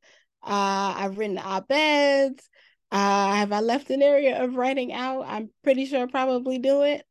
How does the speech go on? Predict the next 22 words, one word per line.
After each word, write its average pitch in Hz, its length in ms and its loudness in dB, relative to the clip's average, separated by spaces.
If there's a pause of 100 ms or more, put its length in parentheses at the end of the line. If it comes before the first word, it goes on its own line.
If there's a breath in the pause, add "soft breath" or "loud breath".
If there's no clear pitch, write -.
(100)
Uh, 208 540 -4
but 233 140 -4
I 254 80 0
love 262 240 -4
to 262 120 -10
write. 190 320 -4 (120)
Um, 202 600 -4 (500 soft breath)
that 226 180 2
has 233 140 -2
always 226 360 0
been 214 580 -4 (420)
a - 40 -6
way 220 220 0
for 226 140 -6
me 208 160 -2
to 202 60 0
express 214 480 -6
myself, 208 520 -4
and 196 80 -2
I 196 100 -2
just 208 320 -8
like, 190 600 -2